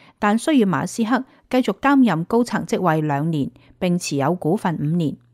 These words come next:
喺二零一八年，由於馬斯克嘅薪酬獎勵超過五百億美金，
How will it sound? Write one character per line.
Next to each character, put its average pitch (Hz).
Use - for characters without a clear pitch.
喺 208
二 175
零 147
一 208
八 170
年， 143
由 180
於 311
馬 175
斯 233
克 240
嘅 170
薪 247
酬 -
獎 147
勵 160
超 220
過 175
五 156
百 180
億 240
美 156
金， 220